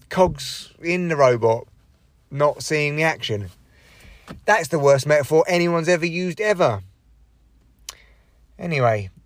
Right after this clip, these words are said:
listen to Derek Shiver's book. It's great. And, he, and what, one of the things he did was, he was a musician and he created this website because he wanted to choose himself. And James Altucher talks a lot about that. Choose yourself.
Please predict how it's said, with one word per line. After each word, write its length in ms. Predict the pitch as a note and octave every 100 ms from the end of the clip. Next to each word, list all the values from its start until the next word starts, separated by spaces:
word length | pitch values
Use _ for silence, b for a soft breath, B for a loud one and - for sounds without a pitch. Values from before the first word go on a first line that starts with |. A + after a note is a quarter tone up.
| _ -
listen 340 | F3+ B3 -
to 80 | A3
Derek 320 | A3+ G#3+ G3
Shiver's 400 | - - G#3 F#3
book. 260 | D#3 F3+ D3
It's 120 | A#2+
great. 360 | - F3 C#3+ B2+
And, 160 | E3+
he, 120 | E3+
and 180 | - F3+
what, 260 | B3 - -
one 200 | G#3+ G#3+
of 60 |
the 40 | F3+
things 220 | F3 C#3+
he 160 | D#3+ D3
did 180 | C#3+
was, 380 | A#2+ A#2+ G#2 - - - - - b b b
he 160 | _ F3
was 120 | E3
a 60 | D#3
musician 560 | D#3 D3 C#3+ C3 A2+
and 140 | A#2+ B2
he 100 | B2
created 360 | - D#3 C#3+
this 100 | B2
website 400 | A#2 B2 - A2+
because 160 | G#2+ C3+
he 60 | D3
wanted 220 | D#3+ D3
to 60 | D#3
choose 360 | - F#3 F3
himself. 680 | F3 F3 - G#3 B2+ - - B B B B
And 180 | D3 D#3
James 400 | C#3 F3 F#3 E3+ -
Altucher 520 | D3+ E3 D3 C3 A#2
talks 300 | - B2 -
a 60 | A2
lot 100 | G2+
about 220 | G2+ F#2
that. 180 | F2 -
Choose 460 | - D#3+ D#3 C#3+
yourself. 720 | C#3 C3 D#3 C3+ G#2+ - -